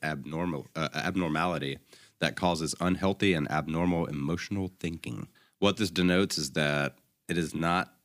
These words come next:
that psychopaths inherit bad behaviors, but that their acquired genes cause them to de-, to develop these, you know, emotional processing.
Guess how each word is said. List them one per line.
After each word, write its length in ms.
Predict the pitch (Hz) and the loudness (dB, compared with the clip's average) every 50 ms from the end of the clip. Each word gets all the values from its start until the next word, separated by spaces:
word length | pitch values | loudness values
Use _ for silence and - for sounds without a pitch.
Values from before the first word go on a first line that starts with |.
| _ _ _ | _ _ _
that 200 | - 85 80 80 | -2 -2 -2 -2
psychopaths 920 | - - - 92 92 87 - 82 80 - - 87 85 82 82 80 - - - | -2 -2 0 2 2 0 0 -4 -4 -2 0 0 2 2 0 0 -2 -4 -4
inherit 580 | 80 69 - - 82 82 87 98 107 - - | -8 -10 -8 -4 0 2 4 4 4 2 2
bad 300 | - 101 107 113 117 113 | 2 2 2 2 0 0
behaviors, 640 | 104 117 113 135 127 127 123 123 127 127 123 120 117 | -2 0 2 2 4 4 4 4 4 4 4 2 0
but 480 | - - 87 85 85 82 82 78 - - _ - | -2 0 2 2 4 4 2 0 -2 -8 _ -8
that 140 | 85 82 - - _ _ _ _ _ _ _ _ _ _ _ _ _ | -6 -6 -6 -8 _ _ _ _ _ _ _ _ _ _ _ _ _
their 180 | - 87 85 76 | 2 4 4 4
acquired 600 | 71 - - - - 92 92 92 92 90 80 71 | 2 -2 -6 -4 0 2 2 4 4 2 0 0
genes 720 | - - 90 87 90 85 73 67 64 60 62 - - - - _ _ _ _ _ _ - | -2 0 2 2 2 2 0 -2 -2 -4 -4 -4 -6 -8 -10 _ _ _ _ _ _ -4
cause 240 | - 82 78 76 - | 0 0 0 0 0
them 160 | 76 71 71 | -2 -4 -4
to 100 | 69 - 67 | -4 -4 -4
de-, 220 | 71 76 69 64 - - - - - _ - | -4 -4 -6 -6 -10 -14 -18 -18 -18 _ -12
to 100 | - 85 | -10 -8
develop 440 | 73 76 64 67 58 53 57 - - | -8 -6 -6 -8 -8 -8 -10 -12 -14
these, 380 | - 62 64 64 - - - - | -14 -14 -12 -10 -10 -10 -10 -10
you 80 | - 71 | -10 -10
know, 160 | 58 50 - - - | -10 -10 -12 -14 -10
emotional 580 | 73 73 71 73 - - - 69 67 64 58 - _ | -6 -4 -2 -2 -4 -4 -6 -8 -8 -8 -8 -10 _
processing. 760 | - - - 78 73 - - - 64 62 - 64 62 65 65 | -8 -4 -2 -2 -2 -2 -4 -6 -4 -4 -6 -6 -6 -6 -8